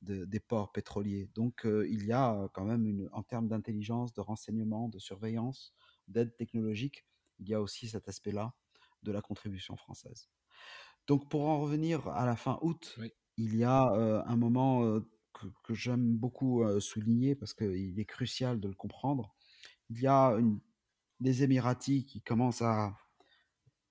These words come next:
Speaker 1: entendre parler vaguement du fait que les Allemands veulent lancer une initiative diplomatique. Les Émiratis se disent : Bon, pourquoi pas ?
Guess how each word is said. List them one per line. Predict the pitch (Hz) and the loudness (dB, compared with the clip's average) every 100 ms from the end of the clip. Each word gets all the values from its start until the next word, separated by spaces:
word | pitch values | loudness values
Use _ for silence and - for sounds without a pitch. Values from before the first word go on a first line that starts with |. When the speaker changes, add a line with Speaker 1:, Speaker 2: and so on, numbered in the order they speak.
| _ _ - | _ _ -20
Speaker 1:
entendre | - 113 139 131 | -12 -4 0 0
parler | 127 120 123 | 2 2 4
vaguement | 127 110 131 135 | 2 4 4 4
du | 113 | 4
fait | - 123 - | -2 -6 -4
que | 120 110 107 104 110 | -2 0 0 0 0
les | 113 113 | 2 4
Allemands | 113 123 120 117 | 4 4 4 2
veulent | 107 117 117 | 4 4 4
lancer | 113 - 120 | 2 2 2
une | 113 | 4
initiative | 110 107 123 113 110 | 4 2 -2 -4 -4
diplomatique. | 104 107 110 107 - 113 113 _ _ _ _ _ _ _ - | -4 -4 -2 -4 -4 -8 -10 _ _ _ _ _ _ _ -4
Les | 113 120 | 0 2
Émiratis | 117 113 113 - - 131 123 | 2 2 0 -2 0 2 2
se | 113 113 | 0 0
disent : | 110 101 | 0 0
Bon, | 110 117 | 0 0
pourquoi | 101 - 117 | -2 -4 -2
pas ? | 120 120 160 - | 0 -2 -4 -14